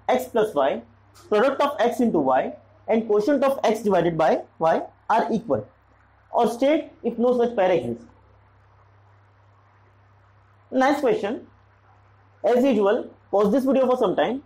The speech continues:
and try to solve it by yourself, and then come back again to verify your answer. Before starting with solution, I would like to tell you that if you're watching my video on Facebook or on Instagram, don't forget to check my YouTube channel. You can find more interesting video like this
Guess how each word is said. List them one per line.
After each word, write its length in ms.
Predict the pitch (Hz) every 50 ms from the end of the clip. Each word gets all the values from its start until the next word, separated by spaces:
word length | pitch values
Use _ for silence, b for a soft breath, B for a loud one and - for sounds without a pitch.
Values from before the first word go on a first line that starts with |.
| -
and 120 | 202 214 208
try 200 | 214 214 247 262
to 80 | 277
solve 160 | - 240 220
it 100 | 226 208
by 60 | 214 226
yourself, 360 | 208 175 147 - 120 107 - - _ _ _ _ _ _
and 160 | - 180 175 165
then 160 | 196 190 190
come 160 | 233 247 262 254
back 100 | 247 214
again 380 | 208 170 196 254 285 359 - -
to 80 | - 226
verify 300 | 214 240 233 233 233 214
your 180 | 165 147 139
answer. 240 | 120 - - - - _ _ _ _ _ _ _ _ _ _ _ _ _ _ _ _ _ _ _ _ _ _ _ _ _ _ _ _ _ _ _ _ _ _ _ _ _ _ _ -
Before 240 | 160 196 - 302 311
starting 300 | 302 269 226 214 269 269
with 140 | 269 269 269
solution, 520 | 208 170 180 180 - 165 185 254 - - - _ -
I 100 | 151 180
would 160 | 240 247 240
like 160 | 254 233 240
to 80 | - -
tell 140 | 220 175
you 120 | 165 170 151
that 260 | 135 131 175 214 - _ _ _ _ _ -
if 100 | 208 -
you're 160 | 269 247 190
watching 260 | 156 160 - 254 285
my 120 | 285 269
video 420 | 220 208 175 147 139 156 208 247 - - _ _ -
on 200 | - 175 180 175 226
Facebook 420 | 247 262 185 143 160 190 190 - - - _ _ _ _ - -
or 160 | 151 185 254
on 160 | 277 269 240
Instagram, 460 | 220 - 180 135 127 135 175 226 233 - - _ _ _ _ -
don't 240 | 160 254 285 196 196
forget 200 | 277 233 262 -
to 120 | 285 240 -
check 200 | 196 202 - 240
my 100 | 240 196
YouTube 340 | 147 139 135 - 233 233
channel. 340 | - 226 202 190 190 - - - - _ _ _ -
You 80 | 175
can 180 | - 247 247 247
find 260 | 247 240 233 190 143
more 200 | 139 160 208 233
interesting 360 | 262 233 240 233 - 254 233
video 220 | 226 220 214 226 220
like 240 | 190 165 160 135 131
this 240 | 190 254 - -